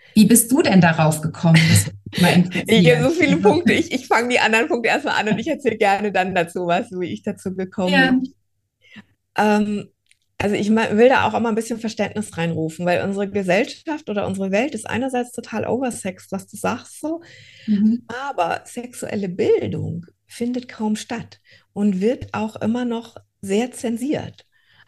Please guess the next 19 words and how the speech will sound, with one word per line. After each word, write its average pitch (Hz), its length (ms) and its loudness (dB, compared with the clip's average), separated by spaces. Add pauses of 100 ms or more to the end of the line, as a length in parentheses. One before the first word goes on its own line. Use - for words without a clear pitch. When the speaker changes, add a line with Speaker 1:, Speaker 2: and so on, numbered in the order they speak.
Speaker 2:
Also 190 200 0
dass 208 260 0
da 202 220 -2
auch - 120 -6
viele 254 300 -2
Menschen, 233 360 -4
die 233 100 -4
in 220 120 -4
so 220 60 -2
einer 214 160 0
Situation, 226 500 -4
die 220 80 -2
ihnen - 140 -6
eigentlich 233 300 -10
nicht 220 160 -6
gefällt 269 420 -10
sind, 196 180 -10
gelandet 208 540 -4
sind, 185 400 -6